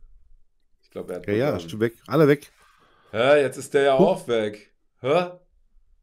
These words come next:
Speaker 1: Der ist auch weg. Dennis, mein Schatz, dann hören wir
Speaker 2: Du
Speaker 1: jetzt
Speaker 2: hast
Speaker 1: auf,
Speaker 2: Tom
Speaker 1: oder?
Speaker 2: weggeradet.
Speaker 1: Tom ist weggeradet und jetzt raid ich, jetzt schließe ich die heutige Sitzung. War schön, dass du's noch geschafft hast, mein Schatz.
Speaker 2: Ich, ja, ich war ja,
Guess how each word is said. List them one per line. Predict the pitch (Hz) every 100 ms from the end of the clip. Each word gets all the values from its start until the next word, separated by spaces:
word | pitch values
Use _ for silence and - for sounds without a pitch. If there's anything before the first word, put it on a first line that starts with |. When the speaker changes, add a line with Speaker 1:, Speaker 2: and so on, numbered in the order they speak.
| _ -
Speaker 1:
Der | 113
ist | 131
auch | 139 156 120
weg. | 107 104 139
Dennis, | 151 160
mein | 156 127 120
Schatz, | 120 104 - - _ _ _ _
dann | 123 120 117 117
hören | 123 120 127
wir |
Speaker 2:
Du | 113
Speaker 1:
jetzt | 113
Speaker 2:
hast |
Speaker 1:
auf, | 175
Speaker 2:
Tom | 165
Speaker 1:
oder? | 143 123
Speaker 2:
weggeradet. | 123 113 113 113 - - - - _ - - -
Speaker 1:
Tom | 165
ist | 160 160
weggeradet | 160 160 147 131 127 113
und | 147 135
jetzt | 143 147
raid | 143 151 151
ich, | 151
jetzt | 156 156 - -
schließe | 175 196 190
ich | 165
die | 175 156
heutige | 156 170 175 156
Sitzung. | 143 165 165 151 143 147
War | 156
schön, | 220 226
dass | 202 202
du's | 196
noch | 190 190
geschafft | - 190 - 139
hast, | 117 127
mein | 104
Schatz. | 101 101 92 - _ _ _ _ _ _ _ _ _ _ _ _ _ _ _ _ -
Speaker 2:
Ich, | 120 -
ja, | - 92 113 180 185
ich | 123 123
war | 113
ja, | 143